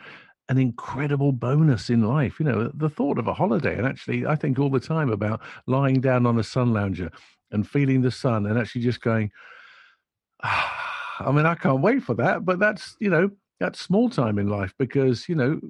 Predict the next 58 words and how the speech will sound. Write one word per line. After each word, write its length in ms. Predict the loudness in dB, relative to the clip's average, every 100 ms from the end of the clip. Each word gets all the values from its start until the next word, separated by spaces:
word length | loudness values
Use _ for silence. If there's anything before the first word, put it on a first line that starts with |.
| -16
with 240 | -8 -6 -2
the 140 | 0
other 160 | 0 -2
things 320 | 0 0 0
that 140 | -2
people 240 | -2 -2 -2
have 100 | 0
got 200 | -2 0
going 260 | 0 2
on 140 | 2 2
in 80 | 0
their 120 | -2
lives, 420 | -2 -2 -2 -6 -16
if 280 | -10 -8 -2
that 160 | -2 0
happens 440 | -2 0 0 2
and 120 | 2
I 80 | 2
get 140 | 2 0
a 20 |
chance 320 | 0 -2 -2
to 60 | -2
do 120 | 0
that, 240 | 0 -2
brilliant. 380 | -2 0 0 0
But 100 | -2
if 120 | 0
not, 400 | 2 4 4 2 -2 _ _
then 140 | -4
just 200 | -2 -2
get 140 | 0 2
on 140 | 2
with 100 | 2
it. 140 | 0 -4
Carry 320 | -2 0 2
on 120 | 2 4
walking 360 | 2 0 0
in 100 | 2
the 80 | 2
rain 320 | 2 4 4
and 100 | 4
the 60 | 2
cold 400 | 0 0 2 0 -4 -20 -10 -4
and 120 | 0
get 140 | 0
yourself 380 | -2 -2 0 0
through 200 | 0 2
the 100 | 2
day 280 | 2 2 2
that 160 | 0
you've 160 | 0 0
got 140 | 0
to 60 | 2
live 200 | 2 2
with 140 | 0
for 100 | 2
the 100 | 4
moment. 340 | 6 6 4